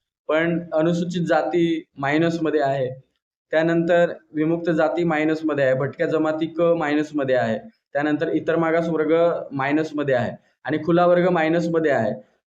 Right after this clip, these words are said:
ह्या मायनसची संख्या जर वजा केली तर त्या ठिकाणी फक्त सदोतीस पदं ही रिक्त त्या ठिकाणी दिसतात, म्हणजे एकूण सदोतीस पदं ही भरली जातील असं एकंदरीत मन-, अ, त्या ठिकाणी, अ, माहितीच्या अधिकारात मिळालेलं आहे. आता मुळात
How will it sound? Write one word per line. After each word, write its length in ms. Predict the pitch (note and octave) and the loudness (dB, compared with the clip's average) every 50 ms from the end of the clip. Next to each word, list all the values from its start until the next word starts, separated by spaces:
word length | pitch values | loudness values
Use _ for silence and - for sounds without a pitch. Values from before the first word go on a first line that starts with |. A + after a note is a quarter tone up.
| _ _ | _ _
ह्या 120 | - D#3+ E3 | -2 0 0
मायनसची 680 | E3+ E3 D#3+ D#3+ E3 E3 F3+ G3 F#3 F#3+ - G3+ G#3+ | 2 2 2 2 2 2 2 0 0 -2 -4 -6 -6
संख्या 320 | - - F3+ F3 F3 F3+ E3+ | -4 -2 -2 -2 0 0 2
जर 180 | E3+ F3+ F3 | 2 2 2
वजा 260 | F3+ E3+ D#3+ D3+ D#3 D#3 | 2 2 2 0 0 0
केली 340 | D#3 D#3 C#3 B2+ B2 B2+ | 0 -2 -2 0 -2 -2
तर 120 | C3 D3+ D3 | -2 -4 -6
त्या 180 | C#3+ - D#3 | -4 -4 -4
ठिकाणी 320 | D3 D#3 D3+ D#3 C#3+ D3 D3+ | -4 -4 -6 -6 -4 -6 -6
फक्त 420 | D3+ - - G3 F#3+ G3 - D#3+ C#3+ C3 C3 - - - _ _ _ _ _ | -6 -6 -6 -6 -6 -4 -2 -2 0 0 -2 -4 -8 -18 _ _ _ _ _
सदोतीस 640 | - - D#3+ C#3+ C#3 D3+ E3+ E3+ E3 F#3 F#3+ F3+ - | -8 -4 -2 0 2 2 2 2 0 0 -2 -2 -2
पदं 180 | D#3 C#3+ C#3 | -2 -2 0
ही 160 | C#3+ C#3+ D3 C#3 | 0 0 -2 -2
रिक्त 280 | C3+ A#2+ B2+ - C#3 | -2 -4 -4 -4 -4
त्या 160 | C#3 C3 C3 | -2 -2 -2
ठिकाणी 320 | B2+ C3 A#2+ B2+ B2 B2 B2 | -2 -2 -2 -2 -2 -2 0
दिसतात, 320 | B2 A#2 A2+ - - G#2 G2 A2+ | 0 -2 -2 -2 -4 -6 -4 -2
म्हणजे 220 | A#2+ A#2+ B2+ B2+ | -2 0 2 2
एकूण 480 | A#2+ A#2+ B2+ C#3 C#3 D3+ E3 F3 - - - _ _ _ _ - - - | 0 0 -2 -2 -2 -2 -2 -4 -6 -10 -14 _ _ _ _ -12 -4 -2
सदोतीस 440 | C#3 C#3 C#3+ D#3 D#3 D#3 E3 E3 - | 0 2 2 2 2 0 -2 -2 -4
पदं 200 | D3 C#3 C3 C3+ | -2 -2 0 0
ही 120 | C3 C3+ | 0 0
भरली 340 | C3 C3 C3 A#2 A#2+ A#2+ A#2 | 0 0 0 0 0 0 0
जातील 560 | A2 A2 G#2 - - A2 A#2 A2+ - - _ _ _ _ _ - | 0 0 -2 -4 -4 -4 -6 -6 -8 -12 _ _ _ _ _ -14
असं 200 | - - - C3+ | -10 -6 -4 -2
एकंदरीत 420 | B2+ B2 C3 B2+ B2+ B2+ B2 A#2 B2 | -2 0 0 0 0 0 0 0 0
मन-, 260 | A#2+ A#2+ A#2 A2+ - | -2 -2 -2 -4 -4
अ, 140 | G#2+ G#2+ G#2+ | -6 -6 -4
त्या 160 | G#2+ A#2+ A#2 | -4 -4 -4
ठिकाणी, 580 | A2 A#2+ - A#2 A2+ A#2 A#2 A2+ - - - - - - - _ _ - | -4 -4 -4 -4 -2 -2 -2 -4 -8 -14 -20 -20 -20 -20 -20 _ _ -6
अ, 80 | A2 G#2+ G#2 G2+ G2 G2 - - - _ _ _ - | -4 -2 -2 -2 -2 -4 -8 -12 -20 _ _ _ -4
माहितीच्या 360 | A#2+ A#2+ A#2+ A#2+ A#2 B2 A#2+ | -2 -2 0 0 0 0 0
अधिकारात 400 | A#2 B2 A#2+ A#2+ A#2+ A#2+ A#2+ B2 | 0 0 0 0 -2 -2 0 0
मिळालेलं 300 | A2 G#2+ G2+ G2 F#2 E2+ | 0 0 0 0 0 -2
आहे. 100 | F2+ - | -2 -2
आता 100 | E3 E3+ | -2 0
मुळात 300 | F3+ F3+ F3 F3+ F#3+ | 2 2 4 4 2